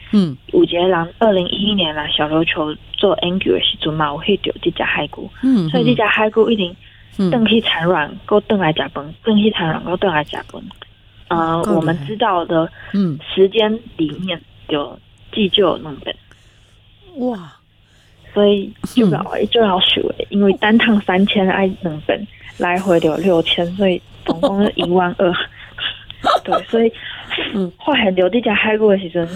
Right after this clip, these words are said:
Speaker 2: 这个故事我是很兴奋的。
Speaker 1: 嗯，
Speaker 2: 就是知影，
Speaker 1: 嗯。
Speaker 2: 哦，食饭的海龟遮济，啊，至少阮知影其中一个所在，
Speaker 1: 嗯，嗯。
Speaker 2: 对，是因出世的所在。
Speaker 1: 嗯，嗯，嗯。哇，来，这个，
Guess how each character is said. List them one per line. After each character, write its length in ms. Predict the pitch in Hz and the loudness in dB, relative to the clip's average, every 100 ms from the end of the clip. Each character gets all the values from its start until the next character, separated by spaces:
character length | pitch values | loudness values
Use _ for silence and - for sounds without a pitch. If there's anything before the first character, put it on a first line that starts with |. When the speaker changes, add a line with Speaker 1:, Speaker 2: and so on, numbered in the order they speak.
| - | -6
Speaker 2:
这 80 | 226 | 0
个 140 | 202 190 | 2 2
故 240 | 226 175 | 2 2
事 120 | 180 | 0
我 180 | 160 175 | 0 2
是 60 | 190 160 - - | 2 -2 -10 -14
很 100 | 160 | -14
兴 220 | - 185 190 - | -10 -10 -10 -4
奋 160 | 196 | -4
的。 80 | - - - - 233 | -6 -18 -20 -12 -4
Speaker 1:
嗯， 360 | 180 175 151 | -2 0 -2
Speaker 2:
就 100 | 165 | -2
是 60 | 165 | 2
知 180 | 175 151 | 2 0
影， 0 | |
Speaker 1:
嗯。 200 | 175 180 | -2 0
Speaker 2:
哦， 200 | - 208 196 - | 2 0 0 -2
食 140 | - | -2
饭 140 | - 196 | 2 2
的 80 | |
海 200 | 202 226 | 2 2
龟 160 | 220 226 | 0 -2
遮 160 | 226 202 | -2 0
济， 140 | - 170 170 - | 2 0 0 -6
啊， 120 | - 202 | -6 -6
至 200 | 233 226 | -4 0
少 140 | 226 | 2
阮 240 | 208 214 208 | 4 2 0
知 80 | 165 | -2
影 320 | 160 190 185 - - - | 0 0 -2 -8 -12 0
其 180 | 190 | 2
中 200 | 175 208 | 4 2
一 160 | 208 165 | 2 2
个 60 | 156 | 2
所 240 | - 175 | 0 0
在， 260 | 170 156 143 - - | 0 -4 -6 -10 -6
Speaker 1:
嗯， 200 | 175 147 147 | -4 -4 -4
嗯。 40 | - | 0
Speaker 2:
对， 300 | 170 - - - - | 2 0 -4 -14 -12
是 180 | - 170 | -6 -2
因 360 | 160 - 175 175 | -2 -2 -4 -2
出 140 | 220 | -2
世 160 | - 143 | -2 -2
的 100 | 143 | -4
所 220 | - 156 | 0 0
在。 260 | 160 - - - - | 0 -4 -10 -10 -4
Speaker 1:
嗯， 380 | 165 160 156 151 | 0 0 -2 -6
嗯， 300 | 170 151 143 160 | -8 -8 -10 -10
嗯。 200 | 147 - - - - 185 | -10 -10 -18 -20 -20 -8
哇， 220 | 165 131 - | -8 -8 -12
来， 120 | 131 127 | -8 -4
这 140 | 175 | 0
个， 200 | 165 147 | 2 0